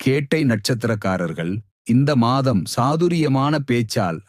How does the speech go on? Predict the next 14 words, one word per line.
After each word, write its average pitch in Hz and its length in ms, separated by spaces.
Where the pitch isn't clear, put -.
ஆதாயம் 139 480
உண்டாகும். 82 420
பணவரத்து 127 680
கூடும். 92 360
காரிய 160 460
தடைகள் 131 400
நீங்கும். 95 380
செல்வம் 127 600
சேரும். 98 360
செல்வாக்கு 131 760
உயரும். 98 420
வாழ்க்கை 135 520
தரம் 104 420
உயர 151 400